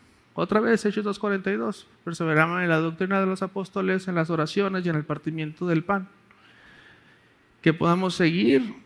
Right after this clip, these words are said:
estos estándares como iglesia, podamos seguir cosas que nos nutran entre nosotros como cuerpo,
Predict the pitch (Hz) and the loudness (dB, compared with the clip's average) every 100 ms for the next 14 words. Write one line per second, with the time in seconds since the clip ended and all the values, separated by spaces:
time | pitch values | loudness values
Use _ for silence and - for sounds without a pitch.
0 | - 185 202 202 175 - 185 254 240 160 | 2 4 4 0 0 2 2 2 4 2
1 | - 165 156 147 139 160 - 160 160 185 | 2 -6 -4 -2 -2 -2 0 2 2 0
2 | 180 170 165 202 220 202 - - 170 165 | -2 0 2 2 2 2 -4 -8 -2 4
3 | 196 190 - 190 175 165 - 196 180 160 | 6 6 6 6 6 4 0 -2 0 0
4 | 180 180 202 247 226 220 202 185 175 165 | 0 2 2 2 4 4 4 2 0 0
5 | - 190 190 185 196 190 165 180 160 139 | -2 -2 -2 -4 -2 -2 0 0 0 -4